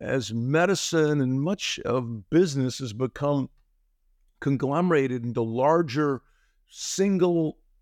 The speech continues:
thinking, uh, single-minded, large corporations that no longer allow individual thought or individual activity and focus mostly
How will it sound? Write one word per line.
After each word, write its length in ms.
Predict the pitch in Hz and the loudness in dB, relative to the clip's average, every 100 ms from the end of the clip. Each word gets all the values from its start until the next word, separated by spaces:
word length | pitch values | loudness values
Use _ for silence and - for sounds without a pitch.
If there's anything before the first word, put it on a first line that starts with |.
| _ | _
thinking, 720 | - 175 170 151 139 135 135 - _ _ | -2 2 2 2 0 0 -2 -6 _ _
uh, 160 | 127 120 | -4 -4
single-minded, 960 | - 175 180 156 131 131 147 147 135 | -2 0 0 0 0 0 2 2 0
large 360 | 120 139 151 - | 0 2 0 0
corporations 880 | 143 123 139 165 208 - 107 110 | -4 -4 -2 0 -2 -2 -6 -6
that 280 | - 131 131 _ _ _ 117 | -2 0 -2 _ _ _ -2
no 180 | 139 | 0
longer 460 | 160 160 165 160 147 | 2 2 2 0 0
allow 320 | 139 139 143 | 0 0 0
individual 800 | 143 147 139 151 123 139 131 123 | 0 0 0 0 0 -2 0 -2
thought 520 | - 127 123 131 147 | -2 -2 0 0 -2
or 140 | 127 120 | -2 -2
individual 800 | 127 117 135 117 123 123 123 - 110 | -2 -2 -4 -4 -4 -2 -2 -4 -8
activity 840 | 117 - - 196 170 127 113 117 _ _ _ - | -10 -10 0 2 2 0 0 -4 _ _ _ -4
and 200 | 127 - | -4 -2
focus 580 | 139 143 - 143 - | 0 0 0 -6 -4
mostly 720 | 120 131 180 180 - 139 131 | -4 0 2 0 -2 0 0